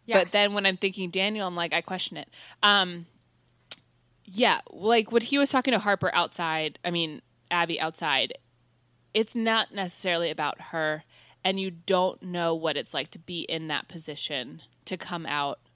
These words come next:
Speaker 2: until you're there and you say it, and the fear. And I don't know. I, having been in that position, I give Harper I give, I give every single person a pass to do it when they're ready and not to be forced by anybody or any relationship or anything.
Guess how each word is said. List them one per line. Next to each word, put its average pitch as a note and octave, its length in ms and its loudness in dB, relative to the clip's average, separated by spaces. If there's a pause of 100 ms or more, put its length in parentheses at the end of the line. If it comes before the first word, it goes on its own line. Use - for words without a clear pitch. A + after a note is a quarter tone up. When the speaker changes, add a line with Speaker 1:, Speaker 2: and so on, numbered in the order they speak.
(1200)
Speaker 2:
until E3+ 360 -6
you're D3+ 200 -6
there C#3+ 300 -4
and D3+ 160 -8
you D3+ 100 -12
say C#2 320 -8
it, - 160 -8
and D3+ 280 -8 (280)
the E3+ 80 -10
fear. C3+ 560 -6
And D#3 320 -4 (580)
I F#3+ 100 10
don't F3 120 4
know. D#3 220 2
I, G3+ 200 8
having C4 360 4
been F#3+ 220 0
in D3 120 0
that - 160 -12
position, D#3 540 -8 (200)
I F3+ 120 6
give F3+ 220 -2
Harper D3 520 -2 (520)
I B3 80 12
give, B3+ 280 4
I G#3+ 120 6
give G#3 180 -2 (100)
every F3+ 340 6
single D3+ 240 -6
person - 340 -10
a C3 60 -8
pass - 520 -8 (120)
to - 100 -14
do D#3+ 180 -8
it A#2+ 80 -6
when C3+ 140 -10
they're F#2+ 140 -10
ready G2 440 -8
and E3+ 160 -4
not C#3 240 -4 (280)
to - 80 -18
be C#3 100 -10
forced - 420 -14
by D3 140 -2
anybody - 480 -8
or C3+ 60 -10
any C3 220 -10
relationship C#3+ 580 -14
or - 60 -14
anything. - 500 -16